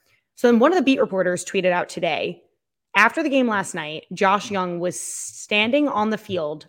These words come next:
by himself with a tee, just hitting after the game." I just, I thought that was such a nice story. And I literally saw that tweet. And I'm like, "Nobody's, this is just gonna go unnoticed. Nobody's even gonna hear about it." But I'm just so impressed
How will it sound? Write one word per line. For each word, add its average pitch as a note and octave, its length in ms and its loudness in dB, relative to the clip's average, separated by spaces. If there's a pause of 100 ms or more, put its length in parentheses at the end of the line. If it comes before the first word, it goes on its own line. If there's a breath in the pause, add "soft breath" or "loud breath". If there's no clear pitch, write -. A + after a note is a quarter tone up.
by E3 380 -2
himself A#3 760 -4 (380)
with G#3 300 -2
a A#3+ 80 0
tee, F3+ 480 -6 (100)
just F3+ 220 -8 (240)
hitting - 340 -8 (560)
after F3 240 0
the - 80 -12
game." - 220 -12 (800)
I D4+ 160 4
just, G#4+ 300 -2
I C#4 160 4
thought F#4+ 220 4
that D#4 140 2
was C#4+ 140 2
such A3 380 -4
a B3 60 -2
nice G3 320 -4
story. G3 400 -2
And G#3+ 160 -4
I G3+ 40 -4
literally A#3 240 0
saw A3+ 160 -4
that F#3+ 120 -2
tweet. G3+ 140 -6
And F3+ 60 -10
I'm F#3 60 -8
like, E3+ 140 -10
"Nobody's, F#3 440 -6
this F3 200 -8
is E3+ 120 -14
just - 160 -14
gonna E3+ 120 -12
go E3 140 -6
unnoticed. G#3 500 -4 (300 soft breath)
Nobody's F3+ 240 0
even E3+ 140 -8
gonna E3+ 80 -10
hear F#3 140 -2
about F3 220 -2
it." D#3+ 200 -8
But D#3+ 240 -6 (500)
I'm G3+ 160 2
just B3 200 -2
so F3+ 400 0
impressed E3+ 680 -8